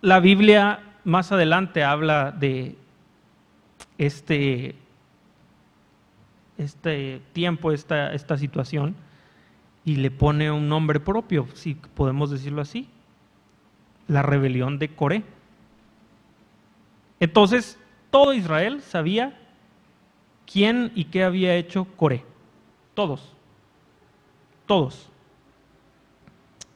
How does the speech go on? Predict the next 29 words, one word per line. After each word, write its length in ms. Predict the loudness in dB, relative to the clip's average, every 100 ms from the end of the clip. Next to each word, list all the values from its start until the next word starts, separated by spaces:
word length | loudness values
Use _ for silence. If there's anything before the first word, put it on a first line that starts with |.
| _ _ _ _ _ _ _ -4
Más 200 | -2 2
adelante 500 | 4 6 6 4 4
menciona 680 | 4 2 0 2 4 4 2
esto, 460 | -2 -2 -2 -4 -10 -8 -6
este 200 | -4 -2
pasaje, 460 | 0 2 0 2
y 140 | -2 0
se 100 | 0
los 160 | 2
leo, 260 | 6 6 6
simplemente 600 | 2 2 4 4 4 -2
es 180 | -2 -4
algo 160 | 0
muy 160 | 0 2
corto. 420 | 2 2 0 -4 -6 -20 _ _ _ _ _ _ _ _ _ -20 _ _ -20 -20 -6
En 160 | 2 4
el 360 | 4 2 -2 -4 -6
capítulo 420 | -4 2 4 6
veintiséis 720 | 6 4 2 2 4 6 4
de 100 | 8
Números, 720 | 12 12 12 6 0 -10 -20 _ _ _ _ _ _ _ _ _ _ _ _ _ _ _ _ _ _ _ _ _ 0
en 100 | 4
el 120 | 4
versículo 540 | 2 0 0 2 4 6
nueve, 380 | 6 6 4 2
del 180 | 2
nueve 280 | 2 4 2
al 100 | 2
once 480 | 4 4 2 -2